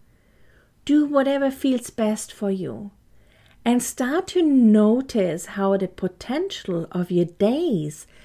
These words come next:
start to shift as you start your days intentionally and nourished. I also like to have little intentional pauses throughout my days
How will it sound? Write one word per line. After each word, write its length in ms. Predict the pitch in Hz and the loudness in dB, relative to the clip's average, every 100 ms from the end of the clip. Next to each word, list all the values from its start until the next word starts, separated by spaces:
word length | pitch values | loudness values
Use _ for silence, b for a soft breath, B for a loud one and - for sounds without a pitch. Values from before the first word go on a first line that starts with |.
| b b b | b b b
start 460 | - - 254 311 311 | -12 -6 -2 -2 2
to 160 | 320 | 0
shift 640 | 269 - - 269 302 - - | 0 -4 0 2 2 -2 -4
as 240 | 240 233 | -2 2
you 140 | 262 285 | 2 2
start 540 | - 220 208 214 - | 0 -2 -2 -2 0
your 100 | 233 | -2
days 460 | 233 190 180 190 - | 0 0 2 0 0
intentionally 1080 | 208 202 - 226 269 285 262 226 190 170 - b b b | 0 0 -4 -4 -4 -6 -2 0 0 -2 -8 b b b
and 440 | 220 240 247 226 185 | 0 2 4 4 4
nourished. 720 | 160 151 147 - - - - _ - _ _ _ _ _ _ _ _ - _ _ _ - - _ _ _ - _ _ _ - | 0 -4 -8 -12 -18 -20 -20 _ -20 _ _ _ _ _ _ _ _ -20 _ _ _ -20 -20 _ _ _ -20 _ _ _ -8
I 200 | - 247 | -2 0
also 320 | 254 277 349 320 | 2 2 4 2
like 320 | 254 226 226 | 2 2 0
to 100 | 233 | 0
have 240 | 226 208 | 0 0
little 440 | 214 233 254 254 247 | 2 2 2 0 0
intentional 800 | 240 220 214 208 196 - 202 | 0 0 0 -2 -2 -2 -4
pauses 920 | 196 - - 170 175 190 170 139 - - 202 | -4 -8 -8 -2 -2 -2 -4 -8 -10 -18 -4
throughout 520 | 202 185 170 170 - - - | 0 0 0 -4 -10 -12 -6
my 200 | 165 156 | -4 -4
days 580 | 147 95 - 185 - | -6 -8 -12 -18 -20